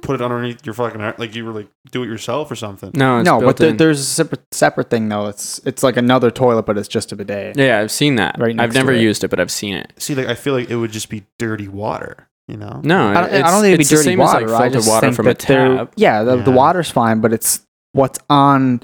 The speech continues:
Speaker 3: the nozzle that's
Speaker 1: Yeah.
Speaker 3: shooting the water, you know?
Speaker 1: It'd just be covered in poop.
Speaker 2: But that, that's, that's the thing. It's, it's hidden.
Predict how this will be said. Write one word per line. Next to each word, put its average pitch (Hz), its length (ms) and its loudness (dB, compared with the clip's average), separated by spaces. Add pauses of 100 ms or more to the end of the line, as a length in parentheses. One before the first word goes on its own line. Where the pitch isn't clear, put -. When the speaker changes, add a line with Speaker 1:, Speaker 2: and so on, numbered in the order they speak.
(220)
Speaker 3:
the 120 100 2
nozzle 113 720 -2
that's 120 100 -2
Speaker 1:
Yeah. 139 140 2
Speaker 3:
shooting 170 400 2
the 208 80 -4
water, - 480 -10 (180)
you 131 80 -4
know? 131 320 -2
Speaker 1:
It'd 123 140 -12
just 117 160 -16
be 127 100 -8
covered 127 380 -6
in 117 120 -8
poop. 165 280 -6
Speaker 2:
But - 160 0
that, 151 240 -2
that's, 147 320 -2
that's 147 260 -2
the 139 80 -6
thing. 151 180 0
It's, 117 240 -4
it's 127 200 -4
hidden. 123 480 -2